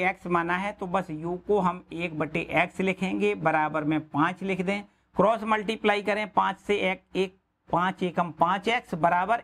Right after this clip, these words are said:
एक एकम एक, तो बस एक्स का मान एक बटे पाँच यहाँ मिलेगा, ठीक है। एक्स का मान मिल गया एक बटे पाँच, वाई का मान माइनस का दो मिला, ये हमारा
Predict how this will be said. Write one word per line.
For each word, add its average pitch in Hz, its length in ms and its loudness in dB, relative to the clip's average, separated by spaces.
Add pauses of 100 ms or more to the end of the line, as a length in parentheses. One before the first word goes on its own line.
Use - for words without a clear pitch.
एक 220 260 0
एकम 147 320 0
एक, 262 200 0 (340)
तो 202 80 2
बस 240 240 0
एक्स 220 240 0
का 185 140 0
मान 180 260 0 (120)
एक 196 240 2
बटे 139 300 -2
पाँच 101 380 -6
यहाँ 98 200 -8
मिलेगा, - 360 -8 (100)
ठीक - 180 0
है। 220 120 -2 (340)
एक्स 233 320 2
का 226 160 4
मान 214 220 0
मिल 196 180 0
गया 190 200 2
एक 185 220 -4
बटे 180 280 -4
पाँच, 185 380 -2
वाई 160 260 0
का 156 160 -2
मान 156 260 0
माइनस 190 480 2
का 143 200 4
दो 170 260 0
मिला, 135 380 0 (260)
ये 202 260 2
हमारा 143 380 0